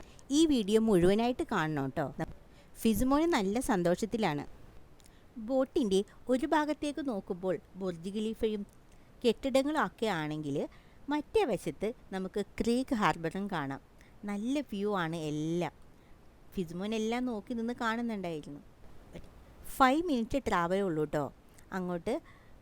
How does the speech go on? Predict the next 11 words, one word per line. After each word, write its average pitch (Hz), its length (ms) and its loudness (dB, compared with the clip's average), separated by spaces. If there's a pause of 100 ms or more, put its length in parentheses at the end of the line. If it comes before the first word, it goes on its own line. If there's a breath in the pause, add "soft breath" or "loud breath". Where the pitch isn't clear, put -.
പെട്ടെന്ന് 320 500 0
തന്നെ 165 200 -4 (100)
അവിടെ 170 240 -2
എത്തും. 139 240 -8 (1000 loud breath)
ബോട്ടിൽ 269 460 6
നിന്ന് 196 240 0
തന്നെ 170 200 -2 (120)
നല്ല 190 360 2
വ്യൂ 196 220 -2 (120)
ആണ് 160 140 0 (120)
ഈ 175 40 -6